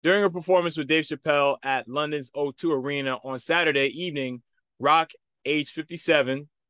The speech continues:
responded to Smith's apology video by saying,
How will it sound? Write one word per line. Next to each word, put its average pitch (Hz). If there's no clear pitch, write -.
responded 160
to 143
Smith's 156
apology 147
video 139
by 135
saying, 147